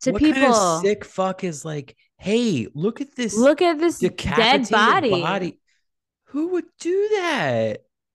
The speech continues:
Speaker 1: Psychos. And there,
Speaker 2: That's
Speaker 1: there were children
Speaker 2: disgusting.
Speaker 1: on board. There are multiple,
Speaker 2: Oh
Speaker 1: I think
Speaker 2: my
Speaker 1: Gigi and one other
Speaker 2: God.
Speaker 1: girl were victims in this crash. Yeah.
Speaker 2: That's disgu-, I just don't under-, I don't understand that at all. Like, that's
Speaker 1: No.
Speaker 2: disgusting.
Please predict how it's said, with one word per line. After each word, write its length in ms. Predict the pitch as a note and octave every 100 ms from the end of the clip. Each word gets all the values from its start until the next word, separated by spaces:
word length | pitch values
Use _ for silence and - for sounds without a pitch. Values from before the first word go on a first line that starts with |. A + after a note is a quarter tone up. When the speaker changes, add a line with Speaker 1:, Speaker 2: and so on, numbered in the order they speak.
| _ _ -
Speaker 1:
Psychos. 1000 | C4+ D#4+ D4 A#3 F3 E3 F3+ - - _ _ _ -
And 160 | C#4
there, 180 | F#4 G#4+
Speaker 2:
That's 120 | -
Speaker 1:
there 140 | C4 F#4
were 140 | G4+
children 520 | - - G4 G4 F4+
Speaker 2:
disgusting. 340 | A#3+ F3+ C3+ A3
Speaker 1:
on 160 | A#3+
board. 480 | A#3 C#4 C#4 F3+ F3+
There 100 | A3
are 40 |
multiple, 640 | A3 B3 C#4 D#4+ D#4+ D4+ A#3+
Speaker 2:
Oh 180 | D#3+ D#3
Speaker 1:
I 100 | -
think 220 | A#2 A2
Speaker 2:
my 80 | G#2+
Speaker 1:
Gigi 360 | B3 C4+ E4 D#4+
and 140 | C4
one 140 | A#3+
other 220 | B3+ A3+ G#3+
Speaker 2:
God. 60 |
Speaker 1:
girl 440 | G3+ G3+ C#4 F4+ - _ _ _ _ _ _ _ _
were 200 | G#3+ A3+
victims 580 | A#3 D4+ B3+ F#3+ F#3 F#3
in 200 | - G3+
this 180 | G#3 -
crash. 320 | A3+ G#3 C3+
Yeah. 360 | B3 C#4+ - E3+ _ _ _ _
Speaker 2:
That's 320 | C3+ D#3 -
disgu-, 440 | - E3 - E3 -
I 140 | - D3+
just 280 | C#3+ -
don't 220 | D3+ C#3 C3+
under-, 240 | B2+ B2
I 100 | -
don't 140 | C#3+ D3
understand 400 | A#2+ A2 A2+ G#2+
that 120 | F#2+
at 80 | F#2
all. 320 | F#2 G2 - _
Like, 180 | A#2+ A2
that's 300 | A#2 B2+ C3
Speaker 1:
No. 60 | -
Speaker 2:
disgusting. 800 | A#2+ - A2 - A2+ G#2+ G#2+